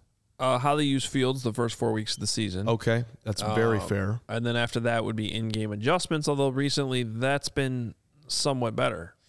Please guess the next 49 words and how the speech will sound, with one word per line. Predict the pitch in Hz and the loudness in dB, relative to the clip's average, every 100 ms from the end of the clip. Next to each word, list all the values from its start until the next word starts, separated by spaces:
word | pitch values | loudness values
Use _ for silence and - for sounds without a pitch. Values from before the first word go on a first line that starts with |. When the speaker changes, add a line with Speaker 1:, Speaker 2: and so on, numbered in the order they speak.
| _ _ - | _ _ -2
Speaker 2:
Right. | 110 98 - _ _ _ _ _ _ _ _ | 0 0 -4 _ _ _ _ _ _ _ _
I | - | -2
completely | 113 143 170 165 156 | 2 2 4 4 4
agree | 127 | 4
with | 139 | 2
the | 113 | 2
start | - 131 123 90 | 2 4 4 4
of | 107 | 2
the | 101 | 2
season, | 107 110 101 107 | 2 0 2 0
and | - 117 | 2 0
even | 120 107 127 120 | 2 0 2 2
in-game | 117 107 104 | 2 0 0
is, | 104 - | 0 -2
is, | 104 - - | -4 -6 -4
is | 101 - | -4 0
fair | 107 101 | 0 0
too. | - 101 | 0 0
But | 110 113 - | 2 2 4
I, | 117 | 4
I | |
just | 120 - | 2 2
would | 120 | 4
also, | 123 139 139 127 113 - - - - - _ _ _ _ _ _ | 4 4 2 2 0 -6 -20 -20 -20 -20 _ _ _ _ _ _
you | 120 | 2
know, | 120 | 4
when | 123 | 6
everyone's | 147 143 117 | 6 4 4
killing | - 127 113 | 4 4 4
Getsy, | 120 107 101 | 2 4 2
and | 104 | 4
I'm | 113 | 2
not | 110 | 2
trying | 120 110 | 2 2
to | 104 | 2
become, | 104 117 104 104 | 0 2 2 2
like, | 101 - - _ | 0 -2 -12 _
huge | - 120 110 | -2 0 2
Luke | 107 104 | 2 0
Getsy | 107 104 - 85 | 0 0 0 0
guy, | 78 78 82 - _ _ _ _ - - - 110 | 0 0 -4 -12 _ _ _ _ -20 -20 -12 0
but | 117 - - | 0 0 -6
just | 107 - | -8 -2
trying | 127 | 0
to | 117 | 0
be | 104 | 0
fair | 135 120 | 2 4
about | 107 92 | 4 2
it. | 85 | 0